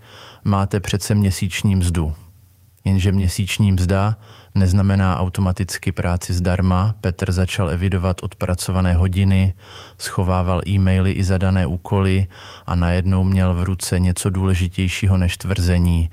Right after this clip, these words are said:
důkazy, kde lidé chybují, přes časy si neevidují, myslí si, že fixní mzda zahrnuje všechno, nemají důkazy, že zaměstnavatel o práci věděl, začnou věc řešit až po odchodu z práce,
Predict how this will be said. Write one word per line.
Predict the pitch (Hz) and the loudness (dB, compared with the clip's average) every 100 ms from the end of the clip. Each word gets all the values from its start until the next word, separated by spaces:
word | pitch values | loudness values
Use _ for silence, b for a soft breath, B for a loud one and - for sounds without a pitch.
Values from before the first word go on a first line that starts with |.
| B B 92 | B B -4
důkazy, | 92 92 95 92 90 90 85 B B B B B - | -4 -2 -2 0 2 0 -2 B B B B B -6
kde | 98 95 98 | -2 0 2
lidé | 98 98 95 90 | 2 2 0 0
chybují, | - 92 90 95 92 95 98 95 - - - - - - | -2 -4 0 0 2 2 2 0 -4 -20 -20 -20 -18 -10
přes | - 95 - | -2 -2 -4
časy | - 101 87 - 101 | -4 -2 -2 -2 -4
si | - 107 | -2 0
neevidují, | 95 87 85 92 92 92 90 | 2 2 0 0 0 0 0
myslí | 90 92 - 98 90 | 0 0 -2 -4 -2
si, | - | -2
že | 87 90 | 0 -2
fixní | - 98 - - 98 | -2 -6 -4 -2 0
mzda | 92 90 95 | 0 0 0
zahrnuje | 92 92 95 98 101 95 | 2 2 2 2 2 0
všechno, | - 98 - 107 95 | -2 -4 -2 0 2
nemají | 92 92 92 95 | 2 2 0 0
důkazy, | 92 98 98 92 | -2 -2 -2 0
že | 87 98 | 0 0
zaměstnavatel | 92 92 95 90 - 92 95 - 92 | 2 2 0 0 -2 0 0 0 -2
o | - | -2
práci | 92 98 92 90 104 | -2 -2 -2 -2 -2
věděl, | 87 92 90 95 92 92 87 B B B B B | 0 0 2 2 2 0 -2 B B B B B
začnou | 92 92 - 107 98 | -2 -2 0 0 0
věc | 98 92 | 0 0
řešit | 90 95 - 101 - | 2 0 -2 -4 -4
až | 90 - | -6 -4
po | - | -6
odchodu | - 98 - - 101 98 | -4 -6 -6 -4 -2 -2
z | 92 - | -4 -4
práce, | 101 95 90 90 - 98 92 90 | -2 0 0 -2 -2 0 2 0